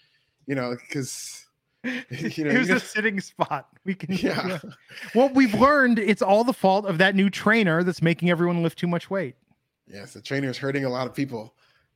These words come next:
Speaker 1: Um,
Speaker 2: Which is
Speaker 1: but
Speaker 2: like
Speaker 1: you can't blame the trainer, you know, whoever this individual, and I hope their name never gets out 'cause, you know, wrestling fans love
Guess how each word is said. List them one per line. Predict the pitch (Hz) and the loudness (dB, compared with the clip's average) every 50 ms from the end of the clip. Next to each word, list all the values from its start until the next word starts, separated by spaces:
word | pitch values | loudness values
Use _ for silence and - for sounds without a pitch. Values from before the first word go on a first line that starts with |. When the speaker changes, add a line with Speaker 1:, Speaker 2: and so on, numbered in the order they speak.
| _ _ - | _ _ -8
Speaker 1:
Um, | 120 123 120 117 113 110 107 104 110 110 110 _ _ _ _ - - _ _ - - - | -6 -4 -4 -4 -6 -8 -10 -10 -12 -12 -16 _ _ _ _ -20 -20 _ _ -8 -2 0
Speaker 2:
Which | 285 311 - 339 | 0 2 2 2
is | 311 | 6
Speaker 1:
but | 190 285 | 8 8
Speaker 2:
like | 320 | 8
Speaker 1:
you | 302 262 | 8 8
can't | 269 359 370 302 226 165 | 8 8 8 8 4 4
blame | 170 214 240 240 233 220 | 4 6 8 8 8 6
the | 208 196 | 4 2
trainer, | - - 196 185 190 196 | 2 2 2 4 4 4
you | 214 226 | 2 4
know, | 247 262 262 262 262 262 226 - | 4 6 6 6 4 4 2 2
whoever | 262 240 302 339 370 359 294 285 | 0 2 2 4 4 4 2 2
this | 254 226 - 240 | 0 -2 0 0
individual, | 226 185 180 170 165 165 170 | -2 -2 -2 -4 -4 -4 -2
and | 190 208 | 0 2
I | 220 | 2
hope | 226 247 240 240 | 2 2 2 0
their | 214 185 | 0 -2
name | 170 170 170 165 | 0 -2 -2 -2
never | 156 156 147 143 | -2 -4 -4 -4
gets | 131 131 - 156 | -8 -8 -6 -4
out | 147 143 135 135 | -4 -4 -4 -6
'cause, | 143 139 135 180 | -10 -12 -10 -6
you | 175 170 | -4 -2
know, | - | -2
wrestling | 156 139 156 160 - - 156 131 | 0 0 -2 -2 -2 -4 -8 -8
fans | - 143 139 131 127 117 | -8 -8 -10 -8 -8 -8
love | 131 147 147 127 110 | -6 -6 -6 -8 -10